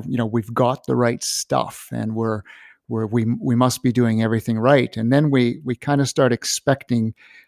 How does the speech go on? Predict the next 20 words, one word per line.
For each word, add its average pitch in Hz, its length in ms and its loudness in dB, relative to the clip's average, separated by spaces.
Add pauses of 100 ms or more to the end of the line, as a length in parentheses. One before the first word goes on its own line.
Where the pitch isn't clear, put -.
(140)
other 156 280 8
people 113 640 0 (160)
to 120 180 -4
be, 110 520 -4 (300)
you 107 80 -6
know, 107 300 -6
have 117 240 0
the 117 100 -2
right 113 220 0
stuff 117 260 -4
and 113 120 -4
do 113 80 -2
everything 107 300 -4
right. 127 280 0
But 131 120 -2
if 120 120 -2
we 131 120 0
can 127 140 -2
see 190 300 2
that, 123 280 0